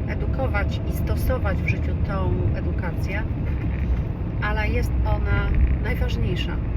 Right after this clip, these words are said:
bo ona decyduje o twoim dalszym losie tak naprawdę. Uważam, że życie jest święte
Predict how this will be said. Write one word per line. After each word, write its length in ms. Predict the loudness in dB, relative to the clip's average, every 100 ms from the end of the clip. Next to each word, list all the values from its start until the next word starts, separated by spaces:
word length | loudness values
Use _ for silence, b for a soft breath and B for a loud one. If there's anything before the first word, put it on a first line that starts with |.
| -2 -2 -2 -2 0
bo 60 | 0 0
ona 180 | 0 0
decyduje 540 | 0 0 0 0 -2
o 40 | -2
twoim 320 | -2 -2 0
dalszym 440 | 0 0 -2 -2
losie 200 | -2 -2
tak 260 | -2 -2 0
naprawdę. 460 | -2 -2 -2 -2 -2 -2 -2 -2 -2 -2 -2 -2 -2 -2 -2 -2 -2 -4 -2 -2 -2 -2 -2 -2 -2
Uważam, 340 | 0 0 -2
że 100 | -2
życie 280 | -2 -2 0
jest 120 | 0
święte 640 | 0 0 0 0 0 0